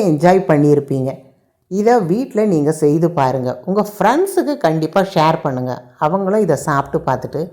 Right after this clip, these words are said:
எப்படி வந்துன்னு சொல்லட்டும். இப்ப நம்ம கிண்ணத்துல வச்சோம் பாருங்க, அதை நான் மறந்தே போயிட்டேன். இதை மாதிரி எடுத்தீங்கன்னா நல்லா தல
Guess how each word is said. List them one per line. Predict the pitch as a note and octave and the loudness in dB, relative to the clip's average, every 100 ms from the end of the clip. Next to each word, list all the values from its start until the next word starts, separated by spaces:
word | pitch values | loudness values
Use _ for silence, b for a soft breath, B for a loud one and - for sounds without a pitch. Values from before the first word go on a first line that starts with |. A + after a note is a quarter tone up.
| - _ _ _ - | -16 _ _ _ -2
எப்படி | D#3+ E3 G3 | 0 2 2
வந்துன்னு | E3 B2+ C3+ D#3+ | 2 0 -4 -4
சொல்லட்டும். | B2+ B2 B2 - - _ _ _ _ _ _ _ | -6 -6 -10 -14 -18 _ _ _ _ _ _ _
இப்ப | C#4 D4 | -6 0
நம்ம | F4 D#4 C4 - | 4 4 2 0
கிண்ணத்துல | D#4+ G#4 F#4 D4 | 2 4 4 4
வச்சோம் | A#3+ A#3 G#3+ | 2 0 0
பாருங்க, | F#3+ D#3+ | 2 2
அதை | D3 C#3 | 0 0
நான் | D3 C#3+ | 0 0
மறந்தே | C#3+ D#3+ G#3 A3 | 0 0 2 2
போயிட்டேன். | B3 E3 D3+ C#3+ - - _ _ _ _ - | 2 0 0 -4 -8 -20 _ _ _ _ -4
இதை | G#3+ G#3 | 0 2
மாதிரி | F#3+ G3+ | 4 4
எடுத்தீங்கன்னா | F3 F3 F3+ D#3 E3+ | 4 2 0 2 0
நல்லா | C#3+ E3 E3 | 2 0 0
தல | C#3+ D3 | 0 2